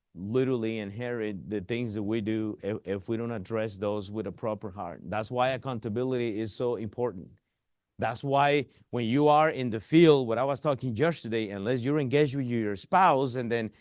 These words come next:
when you go out there and you don't have accountability, but you are accountable to your spouse, man, that, that means everything, because now you can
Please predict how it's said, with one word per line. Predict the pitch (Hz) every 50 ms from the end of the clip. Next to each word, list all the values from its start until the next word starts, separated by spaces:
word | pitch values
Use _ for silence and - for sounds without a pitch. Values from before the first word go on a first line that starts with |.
| _ _ _ _ _ _
when | - 92 110 113 110
you | 117 143 143
go | 127 165 165 160 80
out | 110 139 180 185 165 131
there | 143 135 131 127
and | 104 117 113
you | 107 117
don't | 135 151 151 147
have | 160 165 156 143
accountability, | 151 - 156 147 131 113 127 107 95 123 180 220 233 214 160 104 95 92 110 123 - _ _ _ _ _ _ _ _ _
but | - 110
you | 104 101 117 143 156 165
are | 170 170 175 185 - -
accountable | - 143 104 - 160 160 180 185 151 170 143 147 135
to | 113 - 123
your | 123 120 117 104 101
spouse, | 95 - - - 175 170 202 214 170 123 101 92 92
man, | 104 143 180 180 127 85 71 73 73 64
that, | 71 110 127 - 117 98 107
that | 131 143 160 160 151
means | 151 165 175 175 165 143 110 -
everything, | - 139 160 185 185 214 202 156 180 156 127 117
because | 120 113 - 123 113 110 104
now | 117 123 135
you | 151 151 151 165
can | 151 - 180 165 151 147 127